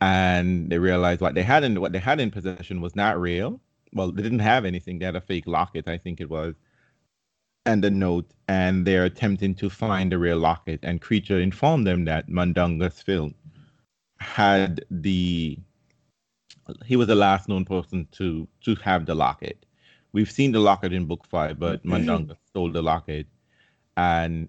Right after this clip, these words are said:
Speaker 1: it is Creature's job now to find Mundungus Filch. Filch, is it?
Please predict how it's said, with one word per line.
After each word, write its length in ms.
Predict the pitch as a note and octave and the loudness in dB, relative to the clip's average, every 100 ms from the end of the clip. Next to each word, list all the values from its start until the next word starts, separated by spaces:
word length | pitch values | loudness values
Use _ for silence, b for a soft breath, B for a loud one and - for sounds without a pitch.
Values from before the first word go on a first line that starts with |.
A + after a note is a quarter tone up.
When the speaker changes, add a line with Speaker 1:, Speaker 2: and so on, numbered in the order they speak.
| - | -4
Speaker 1:
it 160 | F#2+ F2 | -2 0
is 200 | E2+ - | -4 -6
Creature's 500 | - G2+ F#2+ E2+ - | -4 -4 -2 -6 -4
job 320 | F#2 D#2+ D#2+ | 0 0 0
now 260 | E2+ D#2 D#2 | -2 -4 -6
to 100 | F2 | -10
find 300 | - F2 D#2 | -6 -4 -4
Mundungus 540 | D#2 D2+ D2 D2 D#2 - | -4 -4 -4 -4 -8 -10
Filch. 440 | C#2 - - - _ _ _ _ _ - | -12 -12 -14 -16 _ _ _ _ _ 2
Filch, 400 | A#2+ G#2+ - - | 4 4 -2 -2
is 140 | A#2 D#3+ | 2 2
it? 180 | G#3+ | 0